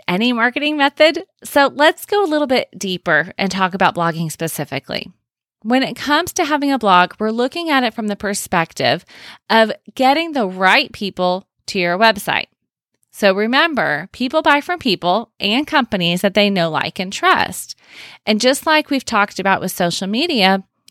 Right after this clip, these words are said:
blogs are not a place for you to just sell and tell about your offerings, right? If each of your blog articles are all about your products or all about your services, people will quit reading them, right? They don't have a ton of value.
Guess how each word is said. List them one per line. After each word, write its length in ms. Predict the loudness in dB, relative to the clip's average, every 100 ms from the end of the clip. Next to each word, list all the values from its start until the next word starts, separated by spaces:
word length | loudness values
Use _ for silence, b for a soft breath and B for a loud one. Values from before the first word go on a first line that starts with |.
| _ _
blogs 480 | 2 4 4 2 -4
are 160 | -2 -2
not 460 | 0 0 0 0 -4
a 60 |
place 360 | -4 -2 -2 -4
for 140 | -6
you 240 | -6 -4 -4
to 160 | -6
just 360 | -6 -6 -8 -2
sell 480 | 2 4 4 2 -2
and 220 | -6 -8
tell 520 | -4 2 4 4 -2 -12 B B B
about 320 | 0 2 2 0
your 100 | 2
offerings, 640 | 2 0 -8 -8 -12 -6
right? 240 | 0 2 2
If 180 | -4 -4
each 220 | -4 -4
of 100 | -4
your 100 | -4
blog 320 | 0 0 0
articles 640 | 0 -2 -2 -2 -2 -2 -4 B B B -4
are 220 | -2 -2 0
all 240 | 2 4
about 280 | 4 2 0
your 80 | -6
products 500 | 0 2 0 -2 -8
or 40 | -4
all 160 | -2
about 240 | 2 2 0
your 200 | -4 -4
services, 800 | -2 -2 -4 -2 0 0 -2 -14 _ _ _ _ _ _ _ _
people 220 | -10 -6
will 160 | -2 -2
quit 220 | 0 0
reading 280 | 2 2 0
them, 220 | -2 -4 -4
right? 260 | 2 2 2
They 80 | 0
don't 140 | 0
have 140 | 0 -2
a 40 |
ton 160 | -4 -2
of 80 |
value. 540 | 2 4 4 0 -2